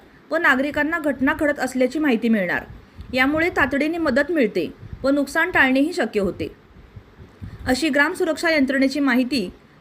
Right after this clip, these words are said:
संचालक डी के गोरडे यांनी हातकणंगले तालुक्यातील हुपरी येथील यशवंत मंगल कार्यालय हुपरी येथे दिली. ग्राम सुरक्षा यंत्रणेच्या कार्यक्रमात ते बोलत होते.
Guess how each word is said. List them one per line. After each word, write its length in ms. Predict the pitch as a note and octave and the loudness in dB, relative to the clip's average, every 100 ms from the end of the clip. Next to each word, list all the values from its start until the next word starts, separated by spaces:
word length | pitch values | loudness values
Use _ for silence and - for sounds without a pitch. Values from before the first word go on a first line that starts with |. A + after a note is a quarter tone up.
| - | -4
संचालक 440 | D4 C4+ D#4+ E4+ C#4+ | 0 2 2 0 0
डी 140 | C#4 | -2
के 180 | C4+ D#4+ | 0 0
गोरडे 460 | C#4+ B3 A#3+ F#3 - - | 4 4 4 2 -2 -10
यांनी 240 | B3+ C#4+ F4+ | -4 -4 -4
हातकणंगले 560 | D#4+ C#4+ D#4 D#4 D#4+ | -4 -2 -2 -2 -2
तालुक्यातील 500 | F4 C#4+ C4 C#4+ D#4 | 0 0 2 0 0
हुपरी 340 | D#4 C4 C4+ D#4 | 0 0 0 0
येथील 340 | A#3 A#3 E3+ - - - C4+ | 2 0 -2 -4 -20 -12 -2
यशवंत 440 | D4 E4+ F4+ F#4+ | -2 0 -4 -2
मंगल 320 | F4 C4 C#4 | 0 2 2
कार्यालय 380 | C#4+ B3+ B3+ C4 | 2 2 2 2
हुपरी 500 | C#4+ C4+ G#3 G#3 F#3 - | 0 -2 -2 -2 -2 -2
येथे 240 | A3 D#4+ | -2 0
दिली. 240 | A#3+ F3 - - - - - - | 0 -2 -4 -14 -20 -20 -16 -2
ग्राम 200 | C#4+ D#4 | 2 2
सुरक्षा 340 | F4+ F4 E4 F#4 | 0 -4 -2 -2
यंत्रणेच्या 500 | D#4 C4+ C4+ C#4 C#4+ | 0 0 0 0 0
कार्यक्रमात 480 | C4+ A#3+ C4 B3 B3+ | 0 0 0 0 0
ते 60 | D4+ | 0
बोलत 280 | C#4+ G#3 G#3 | 2 2 0
होते. 300 | F#3 D3+ | -2 -6